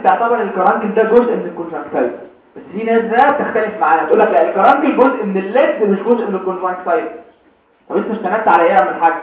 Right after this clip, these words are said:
لما خدنا حتت من هذا الكرانكل وبصينا عليها تحت الميكروسكوب لقينا فيها سيبيشال جلاند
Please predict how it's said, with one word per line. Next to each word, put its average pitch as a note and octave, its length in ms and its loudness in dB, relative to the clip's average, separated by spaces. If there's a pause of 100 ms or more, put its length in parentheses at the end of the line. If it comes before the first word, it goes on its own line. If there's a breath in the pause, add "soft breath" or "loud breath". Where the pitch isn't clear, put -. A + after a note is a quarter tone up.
(460 soft breath)
لما F3+ 260 0
خدنا D4 440 0
حتت B3+ 560 -4
من E3+ 80 -8
هذا G#3+ 320 -2
الكرانكل E3 460 -2
وبصينا F3 440 -2
عليها A#3 260 0
تحت G3 200 -8
الميكروسكوب F#3 720 -4 (320 loud breath)
لقينا C#4 360 0
فيها C#4+ 340 2
سيبيشال A#3 520 -2
جلاند D#4 420 -4